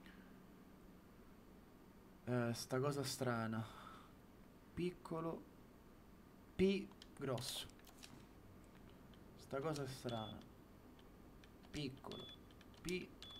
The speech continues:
grosso. Nice. Ok.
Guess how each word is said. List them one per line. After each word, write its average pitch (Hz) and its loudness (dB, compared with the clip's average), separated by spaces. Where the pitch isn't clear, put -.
grosso. - -2
Nice. 123 4
Ok. 156 2